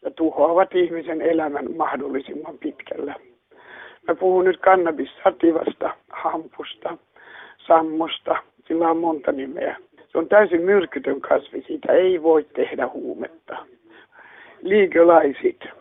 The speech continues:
It's the best thing you can do, laulaa jo Better Toss. It's good for asthma, it's good for flu. Se auttaa kaikkiin maailman tauteihin. Eli summa summarum, jos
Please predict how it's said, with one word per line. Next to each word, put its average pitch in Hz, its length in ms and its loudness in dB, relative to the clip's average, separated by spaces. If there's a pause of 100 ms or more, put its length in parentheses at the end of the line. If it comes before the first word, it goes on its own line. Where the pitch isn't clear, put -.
It's 143 160 -12
the 160 80 -4
best 160 280 -6 (100)
thing 143 200 -10
you 123 120 -6
can 131 280 -12
do, 123 260 -4
laulaa 127 400 -2
jo 131 140 -4 (1000)
Better 151 440 -2
Toss. - 320 -2 (160)
It's 160 200 -10
good 185 160 2 (100)
for 160 240 6
asthma, - 500 -10 (100)
it's - 220 -20
good - 160 -6 (120)
for 151 140 -2 (260)
flu. - 340 -2 (340)
Se 175 80 4
auttaa 175 320 4
kaikkiin - 680 0 (400)
maailman 143 400 -6
tauteihin. - 680 0
Eli 151 200 -6
summa 160 320 -2
summarum, 151 680 0
jos 175 320 2